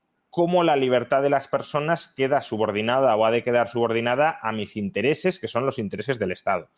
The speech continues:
Que ya es un debate muy perverso, porque estamos convirtiendo a las personas en siervos. Es decir, tú tienes que quedarte aquí y tienes que trabajar para el Estado la mitad más o menos del año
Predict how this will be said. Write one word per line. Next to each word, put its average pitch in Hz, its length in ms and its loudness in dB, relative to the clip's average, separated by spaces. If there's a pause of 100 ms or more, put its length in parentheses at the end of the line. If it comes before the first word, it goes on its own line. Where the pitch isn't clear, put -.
(340)
Que 90 140 -12
ya 101 80 0
es - 80 -4
un 123 80 0
debate 123 560 2 (160)
muy 104 180 -4
perverso, 101 720 -2
porque 92 240 -10
estamos 95 340 -4
convirtiendo 113 440 0
a 143 40 4
las 135 120 0
personas 120 400 -6
en 101 100 -2
siervos. 113 800 -2 (300)
Es 95 80 -10
decir, 104 320 -2 (360)
tú 127 160 0
tienes 143 300 0
que 104 100 -6
quedarte 117 440 2
aquí 175 540 0 (120)
y 135 80 -2
tienes 170 340 0
que 123 100 -4
trabajar 104 760 0
para 92 160 -2
el 90 100 0
Estado 175 520 0
la 98 160 0
mitad 95 340 0
más 117 180 -4
o 117 60 -4
menos 117 240 0
del 131 160 4
año 190 400 0